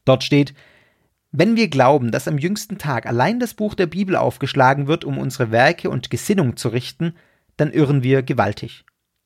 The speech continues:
Das ganze Reich Gottes ist einer fortlaufenden Entwicklung unterworfen. Jeder, der daran beteiligt ist, legt mit seiner Offenbarung nur wieder eine Grundlage für denjenigen,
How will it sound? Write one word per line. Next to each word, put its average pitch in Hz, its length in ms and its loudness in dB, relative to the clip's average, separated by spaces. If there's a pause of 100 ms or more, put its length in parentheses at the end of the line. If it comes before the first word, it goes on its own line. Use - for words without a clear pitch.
(580)
Das 151 180 -2
ganze 214 320 0
Reich 160 260 0
Gottes - 360 -2
ist - 200 -14
einer 127 180 -4
fortlaufenden 147 800 -2
Entwicklung 117 520 -6
unterworfen. 104 640 -10 (400)
Jeder, 196 300 4
der 156 140 4
daran 131 260 2
beteiligt 147 540 -2
ist, - 240 -6 (280)
legt 170 300 2
mit 175 160 -2
seiner 135 240 0
Offenbarung 135 720 0
nur 156 240 2
wieder 175 220 0
eine 117 180 -2
Grundlage 156 560 0
für 127 160 -4
denjenigen, 165 880 0